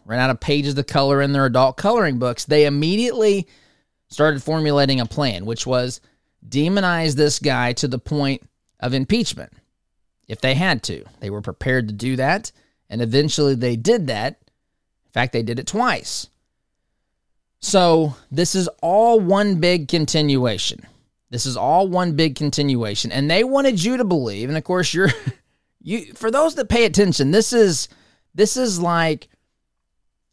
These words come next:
slow pitch softball. You can see the ball coming rather easily.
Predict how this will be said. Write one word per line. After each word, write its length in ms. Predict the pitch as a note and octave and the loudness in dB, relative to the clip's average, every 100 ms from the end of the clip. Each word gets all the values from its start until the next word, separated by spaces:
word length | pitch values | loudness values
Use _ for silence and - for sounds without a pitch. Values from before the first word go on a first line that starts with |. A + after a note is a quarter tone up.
| _ - | _ -6
slow 500 | - - F3+ A3 G#3+ | -4 0 4 6 4
pitch 340 | - F3+ E3+ | 2 2 2
softball. 880 | - - D3+ A#2 - A2+ F#2+ - - _ - | -2 2 2 2 -2 -6 -6 -6 -18 _ -4
You 140 | D#3+ | -2
can 220 | - E3 | 0 -2
see 340 | C#3 - G#3+ A3+ | -2 0 0 2
the 120 | G3 | 0
ball 420 | D3 E3 E3 D#3 | 2 2 2 2
coming 640 | - - E3 A#2+ G2+ B2 B2+ _ _ _ _ _ _ _ _ | -2 -2 0 -2 -4 -8 -10 _ _ _ _ _ _ _ _
rather 400 | A2+ C#3 F#3 G#3 | -2 0 2 0
easily. 640 | E3+ E3+ C3+ C3 A#2+ C#3 | 0 0 2 0 -2 -2